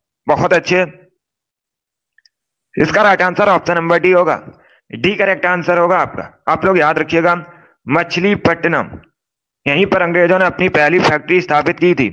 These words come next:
डी करेक्ट आंसर होगा इसका। जिसने भी क्वेश्चन नंबर ग्यारह का ऑप्शन नंबर डी दिया है, उनका सही उत्तर है, डी करेक्ट आंसर होगा आपका। गुड मॉर्निंग। तो इसे आप लोग याद रखिएगा, ये इंपॉर्टेंट क्वेश्चन है,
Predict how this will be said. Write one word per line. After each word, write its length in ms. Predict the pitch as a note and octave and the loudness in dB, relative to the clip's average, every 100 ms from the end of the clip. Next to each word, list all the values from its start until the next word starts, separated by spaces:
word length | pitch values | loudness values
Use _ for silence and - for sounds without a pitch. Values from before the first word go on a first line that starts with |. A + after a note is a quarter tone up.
| - - - _ | -8 -20 -20 _
डी 180 | B2 G3 | 0 2
करेक्ट 280 | G3 F#3+ F#3 | 2 2 2
आंसर 280 | F3+ F3+ F3 | 0 2 2
होगा 180 | F3+ F3 | 4 2
इसका। 220 | - G#2+ - - - _ - | 0 -6 -6 -20 -20 _ -6
जिसने 260 | - E3+ G3+ | -4 0 0
भी 80 | G3+ | 2
क्वेश्चन 260 | F3+ F#3+ | 0 0
नंबर 220 | F#3+ F#3+ | 0 0
ग्यारह 280 | F3 E3 F3+ | 2 0 2
का 140 | F3 E3+ | 2 0
ऑप्शन 220 | - F3 | 0 -2
नंबर 240 | E3+ E3+ | 0 0
डी 160 | D3 E3 | 0 -2
दिया 220 | E3+ E3+ | 0 0
है, 140 | D#3 D#3+ - - _ _ - | 0 -4 -10 -20 _ _ -6
उनका 360 | E3 E3+ G3+ | -4 2 2
सही 160 | F#3 F3+ | 4 2
उत्तर 260 | F3+ E3+ F#3+ | 2 2 2
है, 100 | G3+ | 2
डी 200 | - F#3+ | 2 2
करेक्ट 300 | F#3+ F3+ F3+ | 2 0 0
आंसर 260 | F3 F3 E3+ | -2 0 0
होगा 200 | F3 E3+ | 2 2
आपका। 240 | - F2+ - _ _ _ - | 0 -6 -10 _ _ _ -2
गुड 140 | E3+ | 0
मॉर्निंग। 440 | F#3+ F3+ F#3 F#3 F3+ _ _ _ _ _ _ _ _ _ _ D3+ | 2 2 2 0 -4 _ _ _ _ _ _ _ _ _ _ -4
तो 40 | |
इसे 140 | D#3+ F#3 | 2 2
आप 160 | E3+ | 2
लोग 120 | G#3 F#3+ | 0 2
याद 200 | E3 E3+ | 0 -2
रखिएगा, 340 | - F#3 F#3+ F3+ - - _ D#3 | -2 0 0 -2 -8 -20 _ -4
ये 60 | |
इंपॉर्टेंट 440 | E3+ F3+ F#3+ G3 - | 2 4 4 2 0
क्वेश्चन 300 | D#3+ E3 | 0 0
है, 140 | E3+ | 0